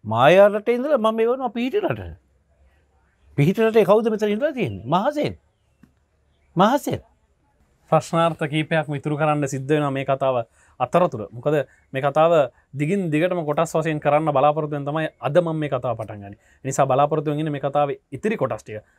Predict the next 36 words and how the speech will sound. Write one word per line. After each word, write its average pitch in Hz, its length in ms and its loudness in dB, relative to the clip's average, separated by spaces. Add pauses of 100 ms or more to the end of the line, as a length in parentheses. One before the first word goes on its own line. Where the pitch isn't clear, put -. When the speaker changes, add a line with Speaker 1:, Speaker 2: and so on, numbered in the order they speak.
(140)
Speaker 2:
අවසාන 151 280 0
වශයෙන් 131 220 -4
මෙන්න 127 160 -6
මෙහෙම 131 200 -6
කාරණයක් 123 400 -6
ඔබෙන් 117 220 -12
අහනවා. 104 240 -14 (640)
අද 127 100 0
දවස 131 320 -2
ඔබට 131 360 -4
සුවිශේෂයි. 113 500 -12 (320)
රට 139 280 -2
සුවිශේෂයි. 120 480 -6
මේ 147 180 -4
ගම්මුන්ට 151 500 0
සුවිශේෂයි. 123 520 -8 (380)
ඉතින් 135 100 -6
මම 131 180 -6
දැනගන්න 117 380 -6
කැමතියි. 110 280 -8
මම 143 220 2 (140)
ඔබෙන් 170 360 2
අහන්න 123 280 -8
කැමතියි. 98 360 -18 (260)
මේ 135 160 -6
වෙලාවේ 131 260 0
රටම 135 360 -4
අවුල් 139 260 -4
සහගත 131 360 -6
තත්ත්වයක 120 460 -8
තියෙන්නේ. 107 320 -14 (220)
අපි 147 280 -2 (400)
බොහොම, 147 420 0
අ, 110 640 -8
කලකිරීමෙන් 151 840 0
ඉන්නේ. 147 260 -2